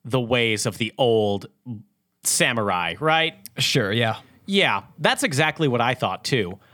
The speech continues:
Speaker 1: I need you to take it about ten more steps of buck wild.
Speaker 2: Oh my, is it? Oh, hold on, hold on, hold on
Speaker 1: Think
Speaker 2: a
Speaker 1: of,
Speaker 2: second.
Speaker 1: think of something just fucking wild.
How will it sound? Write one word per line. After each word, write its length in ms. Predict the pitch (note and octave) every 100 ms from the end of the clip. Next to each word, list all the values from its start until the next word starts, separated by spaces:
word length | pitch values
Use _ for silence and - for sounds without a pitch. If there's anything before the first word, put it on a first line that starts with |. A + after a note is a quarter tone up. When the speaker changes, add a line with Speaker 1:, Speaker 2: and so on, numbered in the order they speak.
| -
Speaker 1:
I 100 | F3+
need 180 | A#3+ C4
you 80 | A3+
to 80 | G#3
take 260 | - E3+ D#3+
it 60 |
about 320 | C#3 B2+ -
ten 760 | - - D#3+ E3 D#3 D3+ D3 C#3
more 280 | B2+ A#2+ A2+
steps 460 | - B2+ F2+ -
of 200 | C#3 G#2+
buck 240 | - A2 -
wild. 460 | F#2 E2+ E2 E2+ - _ _ _ _ _
Speaker 2:
Oh 160 | C#3 D3
my, 220 | C#3+ A2 -
is 160 | - D3
it? 140 | C#3+ _ _ -
Oh, 300 | A#2 B2 G#2+
hold 320 | G2 D#3+ C3+ A2
on, 140 | G2
hold 220 | G#2+ B2+
on, 120 | A#2 G2+
hold 180 | B2+
on 40 | A2
Speaker 1:
Think 160 | B3+
Speaker 2:
a 60 | D4+
Speaker 1:
of, 60 | C4
Speaker 2:
second. 120 | - -
Speaker 1:
think 160 | E4 E4+
of 100 | D#4
something 320 | D#4+ C4+ C4
just 200 | G#3+ -
fucking 360 | - F#3+ G3+ C3+ G2+ G2+
wild. 520 | A2+ A#2 G2 E2+ E2